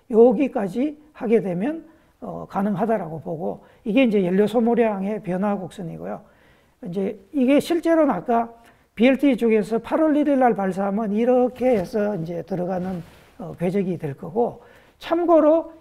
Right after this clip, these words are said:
이쪽이 태양 방향이기 때문에 지구에서 보면 태양이 여기에 달이게 되면 이게 검은 달입니다. 왜냐하면 지구에서 볼 때 빛이 다 가리죠. 여기가,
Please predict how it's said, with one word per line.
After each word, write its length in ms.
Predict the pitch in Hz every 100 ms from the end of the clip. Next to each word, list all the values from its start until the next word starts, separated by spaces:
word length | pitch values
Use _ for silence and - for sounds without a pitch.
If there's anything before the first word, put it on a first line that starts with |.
| -
이쪽이 400 | 277 349 339 302
태양 260 | - 294 277
방향이기 500 | 247 226 220 185 185
때문에 540 | 190 170 185 247 277 - _ _ _ _ _ _ _ _ -
지구에서 600 | - 277 320 311 262 247
보면 520 | 196 196 233 294 311 - _ _
태양이 840 | - 311 294 294 285 277 294 294 - _ _ _ _ _ -
여기에 380 | 240 285 285 262
달이게 500 | 190 202 226 196 196
되면 340 | 175 190 208
이게 220 | 220 208 214
검은 320 | 214 254 254
달입니다. 540 | 226 165 139 131 139
왜냐하면 560 | 165 196 208 190 262 277 - _ _
지구에서 480 | - 240 254 233 180
볼 220 | 175 165
때 240 | 214 226 - _
빛이 260 | - 226 233
다 140 | 175
가리죠. 460 | 151 180 180 143 143 _ _ _ _ _
여기가, 560 | 214 240 262 269 285